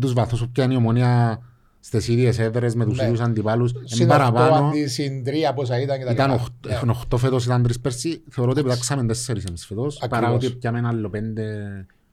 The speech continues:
Speaker 2: Και κοίταξε, οι, ε, χαθήκαν τέσσερις, τους οποίους δεν να λογαριάσεις τώρα.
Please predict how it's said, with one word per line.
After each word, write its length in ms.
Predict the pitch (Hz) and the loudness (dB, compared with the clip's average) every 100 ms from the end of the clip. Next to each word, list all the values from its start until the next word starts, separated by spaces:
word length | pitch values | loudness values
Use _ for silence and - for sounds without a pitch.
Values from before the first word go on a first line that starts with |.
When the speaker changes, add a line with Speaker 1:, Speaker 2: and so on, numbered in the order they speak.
| _ _ | _ _
Speaker 2:
Και 160 | - 135 | -8 -2
κοίταξε, 420 | 151 - - 139 113 - | 2 2 2 -4 -6 -8
οι, 160 | 123 120 113 107 101 95 117 _ _ | -2 -2 -2 -4 -10 -14 -20 _ _
ε, 80 | - | -10
χαθήκαν 420 | - 120 156 156 | -6 -4 -2 -2
τέσσερις, 520 | 147 165 - 151 123 131 | 0 -2 -2 -2 -2 -2
τους 100 | 147 | -4
οποίους 260 | 127 135 | -4 -6
δεν 140 | 143 165 | -6 -6
να 240 | 165 139 | -6 -8
λογαριάσεις 540 | 117 113 104 92 90 - | -8 -6 -6 -8 -12 -14
τώρα. 380 | 87 - - | -14 -14 -18